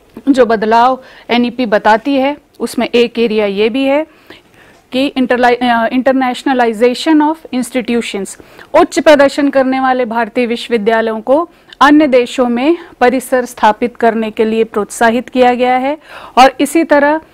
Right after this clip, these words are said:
चयनित, अ, विश्वविद्यालयों जैसे कि दुनिया के शीर्ष सौ जो universities हैं उसमें से, अ, किसी, अ,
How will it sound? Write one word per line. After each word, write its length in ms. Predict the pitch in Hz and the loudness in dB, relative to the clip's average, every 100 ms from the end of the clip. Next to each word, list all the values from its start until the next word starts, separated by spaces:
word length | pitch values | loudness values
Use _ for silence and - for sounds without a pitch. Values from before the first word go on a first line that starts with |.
| - - - | -20 -12 2
चयनित, 420 | 247 269 302 311 - - 240 | 4 4 2 0 -8 -8 -2
अ, 160 | 226 | 0
विश्वविद्यालयों 880 | 220 233 - 220 202 220 220 254 285 302 - _ 233 | 0 -4 -2 -2 2 2 2 0 -2 -6 -14 _ -2
जैसे 240 | 226 254 | 0 -2
कि 120 | 233 | -2
दुनिया 380 | 220 247 269 269 | -2 0 0 -2
के 280 | 262 269 262 _ _ | -2 -4 -4 _ _
शीर्ष 460 | - 294 302 311 - - | -4 2 2 2 -4 -18
सौ 540 | - - 254 269 277 - | -14 2 6 6 4 0
जो 140 | 196 233 | -2 -2
universities 760 | 220 220 220 262 226 262 254 | -2 -4 -6 -6 -2 0 2
हैं 180 | 262 285 226 | 0 0 -4
उसमें 300 | - 233 226 | -4 -4 0
से, 200 | 254 294 | 0 0
अ, 80 | 302 _ - - - - | -2 _ -20 -20 -12 2
किसी, 760 | 233 226 226 - 233 254 233 214 | 4 4 2 -4 -6 -2 0 0
अ, 440 | 214 208 202 | 0 0 -2